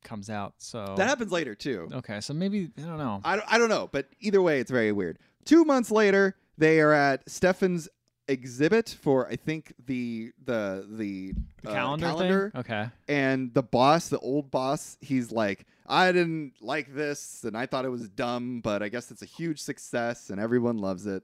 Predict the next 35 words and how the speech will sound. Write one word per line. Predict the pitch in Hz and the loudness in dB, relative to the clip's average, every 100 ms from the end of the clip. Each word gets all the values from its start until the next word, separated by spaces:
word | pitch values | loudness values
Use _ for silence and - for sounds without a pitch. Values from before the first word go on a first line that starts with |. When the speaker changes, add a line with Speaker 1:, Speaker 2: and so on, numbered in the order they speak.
| - | -8
Speaker 2:
I | 92 | -6
didn't | 101 98 | -4 -4
believe | 95 80 71 | -6 -8 -10
in | |
him." | 71 - - - - - | -14 -18 -20 -20 -16 -6
And | 120 | -2
then | 123 | -2
at | 120 | -4
the | |
party, | - 233 226 160 | -4 2 4 4
Stephanie's | - 208 240 151 127 120 - | 2 2 2 -2 -4 -6 -2
chatting | 151 143 | -2 0
up | 139 | -2
with | 123 | -4
this | 110 - | -8 -6
cool | 156 139 | -2 0
guy | 139 170 143 | 2 2 2
and | 110 | 0
enjoying | 107 135 180 110 | -2 -4 -4 -6
herself. | 90 - 85 92 - _ _ - | -12 -10 -10 -10 -14 _ _ -14
And, | - 101 92 101 _ | -6 -4 -4 -8 _
uh, | 110 101 101 | -4 -4 0
Stefan | 175 170 120 | 0 0 -2
hates | 104 160 - | -4 -8 -8
this, | 104 82 - | -10 -10 -10
and | 101 | -12
he | 104 | -10
starts | - 135 113 | -4 -6 -6
drinking | - 123 139 131 113 | -6 -4 -2 -2 -6
heavily. | 110 127 113 95 90 - _ _ _ - | -4 -4 -4 -4 -6 -10 _ _ _ -6
And | 117 113 | -4 -2
then | 113 113 - | -2 -4 -4
in | 156 156 | -2 -2
his | 151 220 - | -2 -4 -4
head, | - 214 147 123 135 | 0 2 2 2 -4